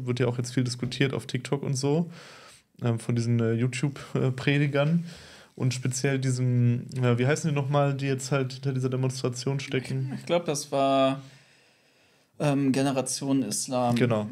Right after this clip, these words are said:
Speaker 1: die,
Speaker 2: Also,
Speaker 1: die sind ja
Speaker 2: ja.
Speaker 1: wirklich so, die haben das jetzt ja noch mal so ein bisschen wie so I B-like, also so ein bisschen, nicht ganz natürlich, die machen das ein bisschen anders, aber einfach so mit einer sehr professionellen Aufmachung, was sehr ansprechend für Jugendliche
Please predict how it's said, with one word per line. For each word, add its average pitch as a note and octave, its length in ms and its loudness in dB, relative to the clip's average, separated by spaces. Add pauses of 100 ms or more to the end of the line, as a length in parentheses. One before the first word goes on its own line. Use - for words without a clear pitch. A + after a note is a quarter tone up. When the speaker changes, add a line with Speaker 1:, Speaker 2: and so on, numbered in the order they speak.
(160)
Speaker 1:
die, C3+ 60 6
Speaker 2:
Also, B2 100 4
Speaker 1:
die C#3+ 120 2
sind C#3 180 0
ja C#3 60 4
Speaker 2:
ja. B2+ 40 2
Speaker 1:
wirklich C3 260 2
so, C3 280 2
die A#2+ 100 0
haben C3+ 80 4
das C3+ 160 2
jetzt C#3 160 0
ja C#3+ 80 4
noch C3+ 160 0
mal C3 140 4
so B2+ 100 0
ein B2+ 80 4
bisschen C3+ 480 0
wie C#3+ 120 2
so C3+ 440 2 (300)
I C3 140 2
B-like, B2 760 4 (920)
also A#2 220 0
so A#2+ 60 4
ein A#2+ 80 4
bisschen, B2+ 580 0
nicht C3 220 0
ganz C3 340 2
natürlich, B2+ 400 0
die B2 80 -6
machen A#2+ 160 2
das B2 160 0
ein B2 60 -2
bisschen B2 220 -2
anders, C3+ 220 0
aber A#2+ 240 2
einfach A#2+ 220 0
so B2+ 160 -2
mit B2+ 180 0
einer A#2+ 220 2 (220)
sehr C3+ 180 2
professionellen C#3 800 0
Aufmachung, E3+ 840 2 (300)
was B2 160 2
sehr C#3 160 2
ansprechend C#3 520 -4
für - 140 -4
Jugendliche D3 920 2